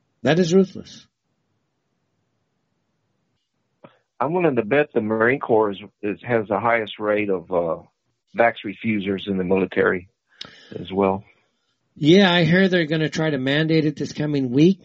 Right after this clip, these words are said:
Speaker 1: They're giving, like, the servicemen a week to make a <laughs> decision. It's like, screw you people. I think, uh, they said forty percent of the military is not, uh, injected with this toxin. And they estimate of the forty percent,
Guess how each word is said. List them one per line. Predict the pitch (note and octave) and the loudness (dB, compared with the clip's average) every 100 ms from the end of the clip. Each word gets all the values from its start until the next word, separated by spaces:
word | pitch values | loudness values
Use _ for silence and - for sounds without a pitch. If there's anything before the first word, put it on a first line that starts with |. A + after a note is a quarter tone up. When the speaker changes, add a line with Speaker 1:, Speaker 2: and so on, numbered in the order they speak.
| - | -4
Speaker 1:
They're | A#2+ | -4
giving, | A2 B2 B2+ A#2+ | 0 0 0 0
like, | A#2+ A2+ | 0 0
the | A2 | -2
servicemen | - C3+ C3 B2 C3+ B2 | 2 2 2 0 0 0
a | F#2+ | 0
week | G#2 B2 - | 0 -2 -2
to | |
make | B2 A#2 - | -2 0 0
a | |
<laughs> | |
decision. | - - D#3+ - B2 C3 | 2 4 2 2 2 2
It's | G2+ - | 0 -2
like, | G2 | -6
screw | - - B2 | -6 -6 0
you | B2 A2+ A#2 | 2 4 2
people. | A#2 B2 A#2 B2 A#2 | 2 -2 0 0 0
I | G#2+ | -2
think, | - A#2 A2 G2+ | -2 -2 -4 -4
uh, | G#2 G2+ F#2 _ - - - | -4 -2 -4 _ -20 -20 -4
they | A#2+ A#2 | -2 0
said | - C3 A2+ G#2 | 2 2 0 0
forty | C#3 F3+ | 2 4
percent | D#3 D3+ B2+ D#3 | 2 0 0 0
of | C#3+ | 0
the | B2 | -2
military | B2+ C3+ C3+ C3 A#2 | 0 0 -2 -2 0
is | G#2 - | -2 -4
not, | G2+ G2+ A#2 B2+ C3+ - - - | -2 0 2 0 -4 -8 -20 -14
uh, | G#2+ G2+ G2 F#2+ | -10 -8 -6 -8
injected | G2+ A2 G2+ A2+ - A2+ | -4 -4 0 0 0 -4
with | A2 G#2+ - | -2 -2 -2
this | G#2 - | -4 -2
toxin. | - A2+ A2+ - C#3+ D3+ - _ _ _ _ - | -4 -4 -4 -4 -4 -4 -10 _ _ _ _ -6
And | A2 A#2 A#2+ | 0 2 4
they | A#2+ | 4
estimate | B2+ B2+ - B2 A#2 | 4 2 -2 -2 0
of | B2+ | 0
the | C3 | -2
forty | - C#3 B2+ | -2 0 0
percent, | - A#2+ - D3 C#3+ | -2 -4 0 2 0